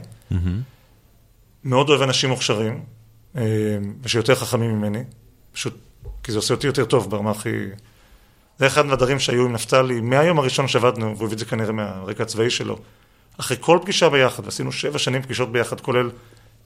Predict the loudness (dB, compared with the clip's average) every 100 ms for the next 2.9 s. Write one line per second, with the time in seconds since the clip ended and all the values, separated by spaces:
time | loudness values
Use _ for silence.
0 | _ -10 -4 -4 2 2 4 0 0 2
1 | 2 4 2 2 2 2 2 2 2 -2
2 | 0 0 2 4 2 2 0 2